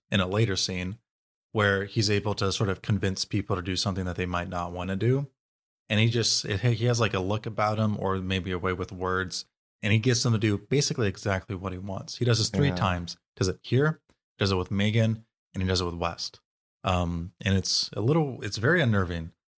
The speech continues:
Speaker 1: Um, and I'm surprised it works because the movie
Speaker 2: Yeah.
Speaker 1: outside of this reagent doesn't seem to be doing anything too supernatural.
Speaker 2: No.
Speaker 1: But it seems that anything is game in this universe.
Speaker 2: Yeah, yeah, yeah. So, um, I think we're at the apartment or house.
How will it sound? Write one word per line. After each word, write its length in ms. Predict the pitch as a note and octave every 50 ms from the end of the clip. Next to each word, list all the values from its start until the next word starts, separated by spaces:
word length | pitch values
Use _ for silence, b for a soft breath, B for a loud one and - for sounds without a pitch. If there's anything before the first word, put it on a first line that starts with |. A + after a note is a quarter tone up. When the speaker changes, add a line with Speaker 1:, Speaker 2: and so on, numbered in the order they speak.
| -
Speaker 1:
Um, 300 | - F#2+ F#2+ F#2+ F#2+ - -
and 120 | F#2+ G2+
I'm 80 | G2+ -
surprised 400 | - A#2+ - - B2+ B2 A2 A2
it 80 | G2 F#2+
works 420 | G2 G2 F#2 - - - - - -
because 260 | - G#2+ - A2+ G2+ G2+
the 60 | A2
movie 360 | G#2+ A#2 B2 - G2 - B2+
Speaker 2:
Yeah. 100 | A#2+ A2
Speaker 1:
outside 300 | A2 G#2 - A#2 A2 G#2+
of 80 | A2 G#2
this 180 | G#2 F#2+ -
reagent 480 | G#2+ G#2 G#2+ G#2 G2+ G#2 A2 B2 C#3 C3
doesn't 200 | A2+ G#2+ G#2 G#2+ G#2
seem 80 | A2
to 60 | G#2+ G#2 G2+
be 100 | G2 G2
doing 260 | F#2+ G2+ G2 G2 F#2+ F#2+
anything 260 | F#2+ F#2+ F2+ F#2+ F#2
too 180 | F2 - - G2+
supernatural. 800 | - - G#2+ G2+ - F#2 F2+ F2 F2 E2+ - - G2+ F#2+ F#2 - _ _ -
Speaker 2:
No. 320 | - A2 A2+ A2 G2+ G2 F#2
Speaker 1:
But 180 | B2+ B2 A#2 A#2
it 60 | A#2
seems 280 | - - B2+ B2+ A#2
that 280 | A#2+ A2+ G#2 - - - -
anything 360 | - G#2+ G#2+ G#2+ G#2+ G#2 G2
is 100 | G2 F2+
game 280 | G2 G#2+ F#2+ F#2 F2+ F2+
in 60 | F2
this 300 | F2+ F2 - - - -
universe. 500 | G#2 F#2+ F#2+ F2 F#2 F2+ F#2 - - - -
Speaker 2:
Yeah, 500 | G#2+ G#2+ G#2+ A2 A2 G#2+ G#2+ G#2+ G2 F2+ F2
yeah, 300 | G#2+ G#2 G#2 G2 F#2 F2+ E2+ - _ -
yeah. 320 | G2+ G2+ G2 G2 F#2+ F2+ - _ _ _ _ _ _ _ _ _ _ _ _ _ _ _ _
So, 540 | - - - C#3 B2+ B2 B2 A#2+ A#2+ A#2 A#2 A#2+
um, 640 | B2+ A#2+ A2+ A2+ A2 G#2+ G#2+ G#2 G2+ G2 F#2+ F2+ - _ _ _ _ _ _ _ _ _ _ _ _ _ _ -
I 80 | - G#2+
think 240 | A2+ C3+ D3 F3+ E3+
we're 120 | B3 A3 E3+
at 160 | C3+ A#2 A2
the 320 | A2+ G#2+ G2+ G2+ F#2+ F2+ - _ _
apartment 400 | - G#2+ G#2 G2+ A#2+ B2 A#2 A2
or 80 | G2+ F2+
house. 580 | F2 - G#2+ G#2 G2 F#2 F#2 F2+ - - -